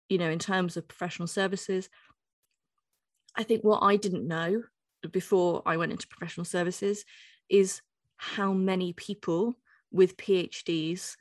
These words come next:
are in professional services. Particularly, I'm in research services in the doctoral college,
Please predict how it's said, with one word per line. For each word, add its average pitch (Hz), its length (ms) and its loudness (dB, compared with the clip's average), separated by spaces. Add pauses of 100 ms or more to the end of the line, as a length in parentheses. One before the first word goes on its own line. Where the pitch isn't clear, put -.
(440)
are 170 140 2
in 170 140 0
professional 165 520 -6
services. 156 680 -8 (300)
Particularly, 202 640 0
I'm 170 160 0
in 165 120 -2
research 196 460 -2
services 196 580 -4
in 170 140 -8
the 170 80 -4
doctoral - 260 -6
college, 190 360 -4